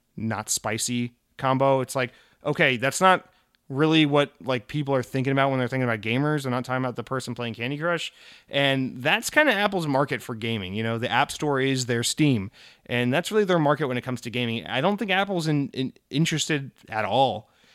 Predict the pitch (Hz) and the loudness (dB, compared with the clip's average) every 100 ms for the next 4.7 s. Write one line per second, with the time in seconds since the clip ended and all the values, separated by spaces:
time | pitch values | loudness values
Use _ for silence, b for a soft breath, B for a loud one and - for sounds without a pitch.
0 | b - 135 - 131 131 - 127 117 b | b -4 0 2 2 0 0 -2 -2 b
1 | b - 131 120 117 113 117 113 101 95 | b 0 0 2 0 2 2 0 -4 -6
2 | - 113 117 101 98 107 120 113 110 123 | -8 -8 -6 -8 -6 -2 -2 -2 -4 -2
3 | 117 107 104 113 120 - - 107 104 - | -2 -4 -2 0 0 0 -4 -6 -6 -4
4 | 117 113 101 95 139 123 | -6 -6 -8 -2 -2 -2